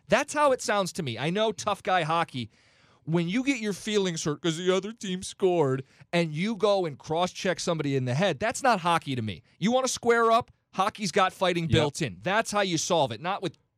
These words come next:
Speaker 1: cheap shots the way Morgan Rielly did.
Speaker 2: I mean, watching it, I was like, "That's awesome." And then I saw him get attacked, and I'm like, "Well, you kinda gotta expect that at the same time." Not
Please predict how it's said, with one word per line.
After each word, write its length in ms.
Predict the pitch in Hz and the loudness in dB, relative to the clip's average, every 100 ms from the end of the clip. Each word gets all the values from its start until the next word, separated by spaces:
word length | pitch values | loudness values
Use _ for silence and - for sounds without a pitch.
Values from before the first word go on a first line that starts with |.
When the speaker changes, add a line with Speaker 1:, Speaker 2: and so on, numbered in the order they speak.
| _ | _
Speaker 1:
cheap 320 | - - 214 - | -8 -4 -4 -6
shots 640 | - 135 95 117 - - - _ - | -4 -4 -2 -8 -10 -16 -20 _ -2
the 60 | |
way 120 | 147 151 | -2 0
Morgan 320 | 151 151 143 | -2 -2 -2
Rielly 340 | 139 139 110 | 0 0 -2
did. 240 | 90 76 - - | -10 -16 -2 2
Speaker 2:
I 120 | 202 | 2
mean, 240 | 208 190 | 0 -2
watching 500 | 165 170 190 - 220 | 4 4 4 -2 -6
it, 200 | 208 220 - | -6 -6 -2
I 120 | 143 | -2
was 180 | 143 127 | -2 -4
like, 200 | 127 104 - - | -6 -6 -16 -12
"That's 220 | 92 104 | -8 -4
awesome." 500 | 120 208 - - - _ | -2 -4 -10 -16 -20 _
And 180 | - 120 | -6 -4
then 120 | 139 | -2
I 80 | 156 | -4
saw 280 | 143 160 143 | -2 -2 -2
him 120 | 127 | -2
get 120 | 127 131 | -6 -8
attacked, 360 | 143 220 214 | -4 -4 -4
and 100 | 170 | -8
I'm 80 | 160 | -8
like, 120 | 165 | -6
"Well, 100 | 185 | -4
you 80 | 180 | -2
kinda 220 | 185 175 | -2 0
gotta 220 | 165 156 | 0 0
expect 360 | 135 - 151 120 | -2 -6 -6 -4
that 180 | 123 104 | -4 -4
at 80 | 101 | -6
the 100 | 92 | -10
same 240 | - 90 | -8 -8
time." 160 | 82 71 - - - | -10 -14 -18 -18 -2
Not 340 | 151 196 254 | 2 2 0